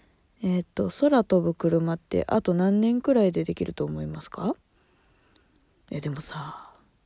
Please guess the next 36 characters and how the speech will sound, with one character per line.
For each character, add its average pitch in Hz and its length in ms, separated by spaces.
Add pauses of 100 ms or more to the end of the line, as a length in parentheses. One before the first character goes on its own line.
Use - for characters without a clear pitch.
(720)
こ - 220
れ 339 100
は 440 160
割 415 240
と - 120
マ 330 220
ジ 311 140
で 190 80
す - 260
ぐ 247 120
で 175 120
き 214 140
ん 226 60
じ 208 80
ゃ 165 40
な 160 100
い 170 40
っ - 20
て - 180
思 156 220
う。 - 1900
で 185 60
も 170 100
さ、 175 180 (640)
何 349 440
を 185 200 (640)
車 294 480
っ 294 60 (180)
て 277 260
呼 262 80
ぶ 277 160
か 190 160
っ 170 60 (240)
て 185 80
い 175 460
う 190 80